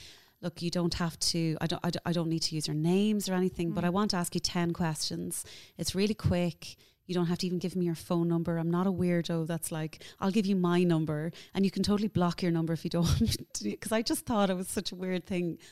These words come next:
Speaker 1: I'd never done that kind of stuff before.
Speaker 2: Mm.
Speaker 1: So I asked these ten people if I could talk to them. "Do you think I'm sharing the right recipe content? What would you like to see more of? What would you like to see less of? Do you think I do lots of this, that and the other?"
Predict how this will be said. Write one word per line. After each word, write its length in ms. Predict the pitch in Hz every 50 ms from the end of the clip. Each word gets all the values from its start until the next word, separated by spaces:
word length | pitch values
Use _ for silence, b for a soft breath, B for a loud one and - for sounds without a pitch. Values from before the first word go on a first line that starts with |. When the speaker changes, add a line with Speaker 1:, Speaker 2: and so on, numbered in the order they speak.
| B -
Speaker 1:
I'd 120 | 208 208
never 180 | 233 214 214 190
done 360 | 160 - 185 180 185 185 185
that 160 | 185 190 -
kind 160 | - 214 208 214
of 40 |
stuff 240 | - - 226 226 -
before. 440 | - 240 220 214 190 233 226 226 220
Speaker 2:
Mm. 40 | B B B B B B B B B
Speaker 1:
So 180 | - - 214 202
I 60 | 202
asked 260 | 208 208 214 208 -
these 160 | - 196 -
ten 280 | - - - 185 170 175
people 280 | - - 175 - - 170
if 160 | 170 - -
I 80 | 170
could 360 | 165 - - 170 160 147 - B B B B B B B B -
talk 280 | - 180 170 170 -
to 100 | - -
them. 360 | - 175 160 160 160 156 160 -
"Do 100 | - -
you 60 | 180
think 220 | 170 180 165 160 -
I'm 100 | 156 147
sharing 380 | 147 - - 165 156 156 156
the 80 | 160 147
right 180 | 151 151 - -
recipe 480 | 170 175 175 170 - - 175 - 175
content? 720 | - - - 170 170 170 156 - 175 160 160 165 - - B B B B B -
What 120 | - 170 -
would 140 | - -
you 40 | -
like 120 | - 143 -
to 80 | - -
see 220 | - - 170 160
more 400 | 156 156 175 185 190 190 185 185
of? 420 | 180 180 180 180 175 175 170 - -
What 160 | 170 156 156 -
would 120 | 175 -
you 60 | -
like 120 | 156 156 151
to 60 | - - -
see 100 | 156 156
less 400 | 156 165 175 180 185 170 - -
of? 240 | 185 175 175 170 -
Do 80 | -
you 40 | 156 -
think 160 | - 165 160 160
I 60 | 156
do 180 | - - 156
lots 240 | 151 151 147 - -
of 80 | 160 -
this, 220 | - 175 175 165
that 180 | - - 151 147
and 80 | - 160
the 40 | 175
other?" 200 | 170 170 165